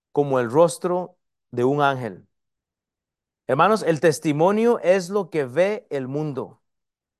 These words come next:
Hermanos, ¿qué es lo que está viendo el mundo en nosotros?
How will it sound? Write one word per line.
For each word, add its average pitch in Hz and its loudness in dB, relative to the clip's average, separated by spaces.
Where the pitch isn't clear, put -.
Hermanos, 180 2
¿qué 175 4
es 190 6
lo 196 2
que 170 -2
está 180 0
viendo 165 0
el 127 -4
mundo 160 -2
en 151 -2
nosotros? 123 -6